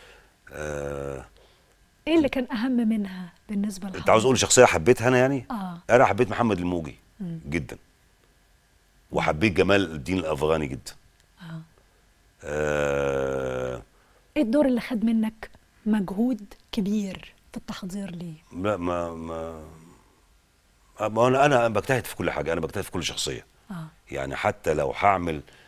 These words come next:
Speaker 1: شخصية ضيف شرف بجتهد فيها،
Speaker 2: آه.
Speaker 1: لأن في النهاية كله هيتحسب عليا.
Speaker 2: آه.
Speaker 1: يعني أي حاجة هعملها هتبقى محسوبة عليا كممثل،
Speaker 2: مم.
Speaker 1: فلازم أجتهد فيها.
Speaker 2: مم.
Speaker 1: بصرف النظر بقى عن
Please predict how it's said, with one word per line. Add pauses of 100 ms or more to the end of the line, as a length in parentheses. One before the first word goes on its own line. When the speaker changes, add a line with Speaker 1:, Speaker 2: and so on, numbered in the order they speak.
(400)
Speaker 1:
شخصية
ضيف
شرف
بجتهد
فيها، (440)
Speaker 2:
آه.
Speaker 1:
لأن
في
النهاية
كله
هيتحسب
عليا. (300)
Speaker 2:
آه. (600)
Speaker 1:
يعني (120)
أي
حاجة
هعملها
هتبقى
محسوبة
عليا
كممثل، (380)
Speaker 2:
مم.
Speaker 1:
فلازم
أجتهد
فيها. (200)
Speaker 2:
مم. (580)
Speaker 1:
بصرف
النظر
بقى
عن